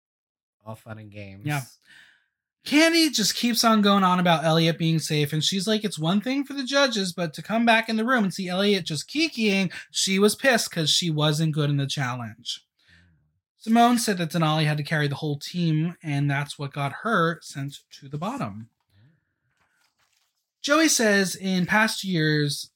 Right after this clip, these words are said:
Speaker 2: you knew who the tops and bottoms were, but they're just splitting hairs on this season."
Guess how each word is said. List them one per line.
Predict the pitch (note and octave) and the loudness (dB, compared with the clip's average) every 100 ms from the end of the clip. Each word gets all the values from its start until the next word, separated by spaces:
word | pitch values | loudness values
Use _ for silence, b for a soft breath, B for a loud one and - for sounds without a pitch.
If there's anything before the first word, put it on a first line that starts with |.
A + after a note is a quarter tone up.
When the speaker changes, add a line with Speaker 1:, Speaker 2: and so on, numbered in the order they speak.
| _ _ _ | _ _ _
Speaker 2:
you | G3+ G#3+ | 2 6
knew | G#3+ A3 | 8 6
who | A#3 | 4
the | G#3+ | 2
tops | F#3+ D#3+ - | 2 0 0
and | E3 | -2
bottoms | C3 C3 C3 C3+ | 0 -2 -4 -6
were, | B2+ | -8
but | B2+ | -6
they're | D#3 D#3 | -4 -2
just | E3+ - | -2 -4
splitting | F3 D#3 D3 | -2 -2 -2
hairs | - C#3 C3 B2 | -4 -6 -6 -6
on | A#2+ A#2 | -10 -12
this | A2+ | -14
season." | A#2+ A2+ B2+ | -18 -16 -16